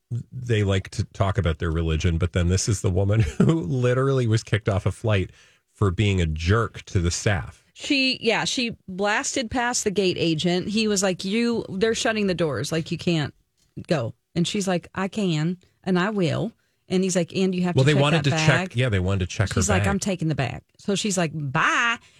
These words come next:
Speaker 2: And she goes down the little thing, and then she's complaining to the pilot about the gate agent.
Speaker 1: Yeah.
Speaker 2: So it was a whole interaction, and she was not nice.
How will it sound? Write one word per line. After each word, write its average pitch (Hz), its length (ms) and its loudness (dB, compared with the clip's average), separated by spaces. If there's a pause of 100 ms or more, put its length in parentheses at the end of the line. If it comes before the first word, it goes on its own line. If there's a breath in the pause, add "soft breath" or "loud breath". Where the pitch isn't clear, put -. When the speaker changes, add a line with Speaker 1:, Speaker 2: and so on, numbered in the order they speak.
Speaker 2:
And 202 120 0
she 202 100 -4
goes 202 300 -2
down 190 320 0
the 170 160 2
little 180 320 -2
thing, 214 420 -2
and 170 220 0
then 226 120 0
she's - 360 -2
complaining 196 540 0
to 180 100 -4
the 165 120 -2
pilot 185 540 -2 (400 soft breath)
about 175 580 0 (160)
the 170 120 0
gate 185 340 0
agent. 131 680 -6
Speaker 1:
Yeah. 73 120 -6 (420)
Speaker 2:
So 226 260 0
it 349 160 2
was 415 120 0
a 277 100 0
whole 277 220 -2
interaction, 226 880 -2
and 160 320 0
she 233 220 -2
was 180 200 -2
not 165 280 0
nice. 180 560 0